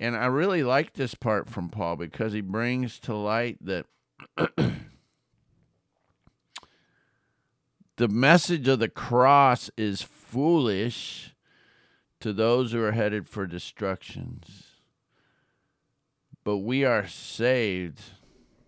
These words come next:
by the very power of God. So if we know that God is in control, then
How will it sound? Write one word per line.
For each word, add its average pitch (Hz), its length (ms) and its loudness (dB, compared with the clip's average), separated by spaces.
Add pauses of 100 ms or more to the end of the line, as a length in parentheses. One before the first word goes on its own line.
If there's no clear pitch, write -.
(2250)
by 87 180 -4
the 90 100 -4
very 104 360 0
power 110 600 -2
of 87 240 -4
God. 80 720 -6 (1700)
So 110 320 0
if 104 160 -4
we 156 320 2
know 123 760 2
that 92 220 -6
God 104 360 2
is 90 160 -6
in 95 180 -4
control, 104 1200 -6 (3500)
then 120 640 2